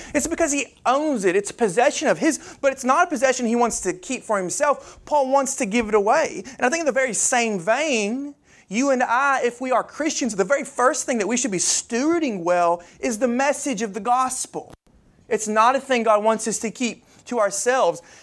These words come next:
And we could say, "Surely some people are, are, they're really good at evangelism. You know, some people have a knack for it."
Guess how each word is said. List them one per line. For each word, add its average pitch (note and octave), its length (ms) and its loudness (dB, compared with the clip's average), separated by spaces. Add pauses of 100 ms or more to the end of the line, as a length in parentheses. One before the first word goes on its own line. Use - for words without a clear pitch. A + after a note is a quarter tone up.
(400)
And B3 120 0
we C#4+ 120 0
could C#4 140 0
say, A#3 160 2
"Surely C#4 360 2
some C4+ 320 0
people B3 320 0
are, D3+ 240 0
are, G3 340 0 (320)
they're G3 100 0
really B3 300 0
good A3+ 180 2
at A3+ 120 0
evangelism. F#3+ 720 0 (760)
You F3+ 140 -6
know, F3 80 2
some A#3 220 0
people A#3 240 0
have F#3+ 180 0
a E3+ 40 -2
knack F#3+ 340 -2
for F#3 260 0
it." G#3 100 -6